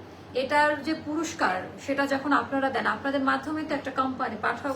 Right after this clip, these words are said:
কুরিয়ারের মতো একটা, একটা কোম্পানি, মানে, তাদের দশটা ক্লায়েন্টের মধ্যে I am one of them। And তারা পর্যন্ত বলেছে আমাদের কোয়ালিটিটা নিয়ে।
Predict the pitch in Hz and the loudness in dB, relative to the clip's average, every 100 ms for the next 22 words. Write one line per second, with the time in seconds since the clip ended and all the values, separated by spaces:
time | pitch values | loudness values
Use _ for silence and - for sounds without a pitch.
0 | 254 254 254 254 247 247 254 - 226 240 | -4 -4 -2 -2 -4 -4 -6 -8 -10 -8
1 | 233 233 233 240 240 240 - - - - | -4 -4 -2 -4 -4 -8 -10 -16 -16 -16
2 | - 190 202 214 226 233 247 294 220 240 | -8 -6 -4 -2 -2 2 2 2 0 2
3 | 247 - - 311 302 269 240 240 269 262 | 2 2 0 0 4 2 2 0 -2 -4
4 | 254 269 214 226 226 214 208 196 190 196 | -2 0 0 -2 -6 -4 -2 -2 -4 -4
5 | 185 185 - - - - - - 202 202 | -6 -6 -10 -14 -16 -16 -16 -6 -4 -4
6 | 196 202 - 247 240 277 339 349 302 302 | -6 -8 -10 -2 2 4 4 2 0 -2
7 | 285 269 220 226 - 254 214 220 220 277 | -4 -4 -4 -4 -4 -4 -4 -6 0 4
8 | 262 294 285 294 226 190 202 | 4 2 -4 -6 -4 -4 -4